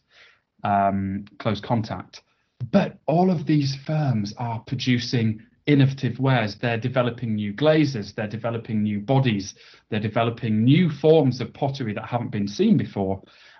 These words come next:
And they are, excuse the pun,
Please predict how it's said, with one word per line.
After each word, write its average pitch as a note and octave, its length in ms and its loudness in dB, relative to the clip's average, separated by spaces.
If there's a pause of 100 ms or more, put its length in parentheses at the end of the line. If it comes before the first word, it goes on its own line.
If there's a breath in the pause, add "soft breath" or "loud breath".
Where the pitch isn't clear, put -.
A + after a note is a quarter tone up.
And B2+ 440 4 (520)
they A#2 120 -4
are, G#2 240 -2 (720)
excuse A#2+ 420 -2
the B2 100 -8
pun, - 380 2